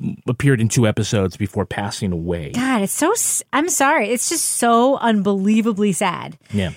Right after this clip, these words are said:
Speaker 2: Thank you for this huge downer, Kevin. But R I P Jerry Orbach, man. I love him. I still love him so
Speaker 1: How about,
Speaker 2: much.
Speaker 1: how
Speaker 2: It's
Speaker 1: about,
Speaker 2: a
Speaker 1: how about some, like, fun facts about Jerry
Speaker 2: Oh,
Speaker 1: Orbach?
Speaker 2: I'm ready.
Speaker 1: Uh, Jerry Orbach had an I Q of one hundred sixty-three.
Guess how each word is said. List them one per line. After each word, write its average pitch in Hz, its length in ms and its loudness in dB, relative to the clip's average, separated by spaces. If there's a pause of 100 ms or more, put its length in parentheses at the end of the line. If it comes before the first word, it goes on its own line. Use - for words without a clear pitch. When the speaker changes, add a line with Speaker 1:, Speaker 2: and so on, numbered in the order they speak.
(100)
Speaker 2:
Thank 254 300 2
you 285 80 4
for 247 160 0
this 220 160 2
huge 220 240 -2
downer, 208 380 -2
Kevin. 165 580 -6
But 185 340 0
R 214 220 2
I 254 100 2
P 226 220 -2
Jerry 175 220 -2
Orbach, 175 420 -2
man. 165 320 -6
I 214 100 -2
love 240 300 2
him. 262 160 2 (120)
I 240 120 0
still 392 280 0
love 320 200 2
him 247 120 0
so - 280 -2
Speaker 1:
How 233 60 4
about, 233 100 0
Speaker 2:
much. 233 180 -2 (300)
Speaker 1:
how - 60 2
Speaker 2:
It's 262 80 2
Speaker 1:
about, 320 120 4
Speaker 2:
a 247 40 -2
Speaker 1:
how 220 80 0
about 277 160 2
some, 254 220 4
like, 226 200 2
fun 254 240 2
facts 101 320 -2
about 92 180 0
Jerry 92 240 0
Speaker 2:
Oh, 294 160 4
Speaker 1:
Orbach? - 120 -2
Speaker 2:
I'm 233 140 2
ready. 247 400 0
Speaker 1:
Uh, 151 140 0
Jerry 175 280 2
Orbach 190 380 4
had 185 140 2
an 175 80 4
I 170 140 4
Q 185 200 4
of 156 100 4
one 170 180 6
hundred 165 260 4
sixty-three. 127 640 0